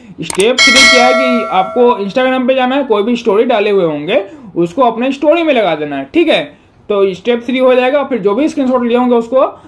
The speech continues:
मेरे Instagram पे personally आप message में सब photo send कर दीजिएगा, तो आप participate हो जाइएगा, समझ गए।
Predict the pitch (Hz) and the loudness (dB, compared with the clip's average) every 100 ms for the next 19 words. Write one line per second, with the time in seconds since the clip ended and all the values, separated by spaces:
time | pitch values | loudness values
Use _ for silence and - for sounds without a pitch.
0 | - 156 175 247 453 - - 156 170 233 | -10 -2 0 0 -2 -10 -10 -6 -2 0
1 | 233 233 233 208 220 247 277 247 247 175 | 0 0 -2 -4 -2 -2 0 -2 -4 -4
2 | 170 220 254 453 - 254 254 214 196 415 | -4 -2 -2 -4 -4 -4 -2 -4 -2 -2
3 | - 233 226 202 180 185 262 247 175 - | 0 0 -2 0 0 0 0 0 -2 -2
4 | 190 185 185 180 262 - - 277 214 151 | -2 -2 -4 -2 -4 -4 -2 0 2 0
5 | 131 135 - - - - - 220 285 277 | -4 -10 -12 -20 -20 -10 -4 0 0 0
6 | 165 | -2